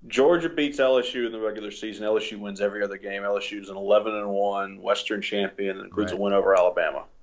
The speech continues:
Speaker 2: Right.
Speaker 1: They beat a defeated Georgia team in the conference title game, so Georgia's twelve and one, L S U's twelve and one, Alabama's eleven and one.
Speaker 2: Oh,
Speaker 1: L S U's
Speaker 2: man.
Speaker 1: clearly, who's in between Georgia and Alabama?
Speaker 2: Georgia.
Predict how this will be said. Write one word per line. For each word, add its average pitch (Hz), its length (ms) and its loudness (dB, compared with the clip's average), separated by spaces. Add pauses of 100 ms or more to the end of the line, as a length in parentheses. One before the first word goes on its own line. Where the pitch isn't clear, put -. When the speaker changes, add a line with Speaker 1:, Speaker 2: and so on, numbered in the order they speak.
Speaker 2:
Right. 87 300 -10 (460)
Speaker 1:
They 107 100 6
beat 120 600 4 (120)
a 113 80 -10 (260)
defeated 120 440 0
Georgia 107 400 4
team 101 420 -4
in 95 100 -8
the 92 60 -10
conference 98 480 -4
title 98 300 2
game, 95 320 -4
so - 140 -10
Georgia's 110 600 4
twelve 104 420 2
and 98 80 -12
one, 95 340 -8
L 98 180 -4
S 98 160 -8
U's 101 180 -12
twelve 98 280 0
and 92 100 -8
one, 92 260 -6
Alabama's 95 640 -4
eleven 92 340 -4
and 82 140 -12
one. 80 340 -4 (400)
Speaker 2:
Oh, - 40 -12
Speaker 1:
L 127 220 6
S - 140 0
U's 123 60 -4
Speaker 2:
man. 101 240 -4
Speaker 1:
clearly, 107 180 -2 (760)
who's 127 240 -2
in 120 160 -2
between 107 360 -6
Georgia 101 320 -4
and 98 100 -12
Alabama? 98 540 -6 (640)
Speaker 2:
Georgia. 101 540 -4